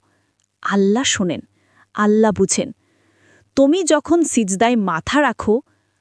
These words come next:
আল্লাহ তোমার এত কাছে হন যে পৃথিবীর সব ব্যথা ছোট হয়ে যায়। তাই থেমো না, দোয়া করো।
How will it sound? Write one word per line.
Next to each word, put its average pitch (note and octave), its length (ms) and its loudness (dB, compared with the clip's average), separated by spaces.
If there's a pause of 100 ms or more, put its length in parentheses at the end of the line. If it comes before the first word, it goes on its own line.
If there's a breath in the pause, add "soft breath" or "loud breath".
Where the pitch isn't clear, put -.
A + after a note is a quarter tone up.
(140)
আল্লাহ G3 440 2
তোমার B3+ 240 2 (260)
এত - 300 -4
কাছে C#4+ 420 0
হন A3+ 280 0 (560)
যে G#3+ 160 2 (120)
পৃথিবীর A3 480 2
সব C4+ 400 0 (160)
ব্যথা - 360 -2
ছোট - 260 -2
হয়ে F3+ 240 0
যায়। A2 220 -4 (800)
তাই G#3 220 0
থেমো F#3+ 300 0
না, A#2+ 200 -8 (760)
দোয়া G3+ 320 2
করো। - 280 -4